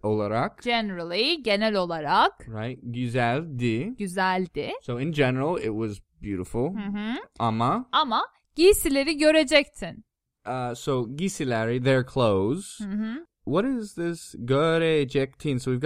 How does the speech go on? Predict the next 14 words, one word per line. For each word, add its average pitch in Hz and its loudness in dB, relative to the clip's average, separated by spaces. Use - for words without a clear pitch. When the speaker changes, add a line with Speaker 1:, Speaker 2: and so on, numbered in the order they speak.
Speaker 1:
got 107 -4
future 165 -8
past 135 2
here. 117 -8
Speaker 2:
Yes, 196 -4
uh-huh. 208 -4
You 262 2
would 320 2
see 359 4
it, 185 -8
kind 104 -10
of. 90 -8
Speaker 1:
Right, 123 2
Speaker 2:
Uh-huh. - -6